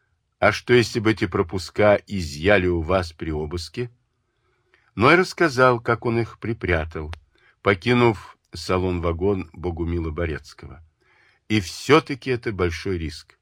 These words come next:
Тем более, что за вами шла слежка Каргополова.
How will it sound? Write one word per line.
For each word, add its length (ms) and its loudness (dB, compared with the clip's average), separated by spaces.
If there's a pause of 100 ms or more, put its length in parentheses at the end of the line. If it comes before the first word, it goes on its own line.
(480)
Тем 260 2
более, 400 6
что 280 -6
за 200 -2
вами 500 0
шла 400 -4
слежка 580 -2
Каргополова. 800 -14